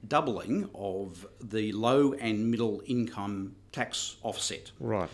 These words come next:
Speaker 2: I
Speaker 1: Now,
Speaker 2: see.
Speaker 1: this particular tax offset isn't going to last, uh, forever.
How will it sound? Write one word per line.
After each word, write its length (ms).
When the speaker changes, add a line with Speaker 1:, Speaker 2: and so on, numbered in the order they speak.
Speaker 2:
I 40
Speaker 1:
Now, 60
Speaker 2:
see. 100
Speaker 1:
this 160
particular 420
tax 320
offset 460
isn't 260
going 320
to 380
last, 560
uh, 140
forever. 540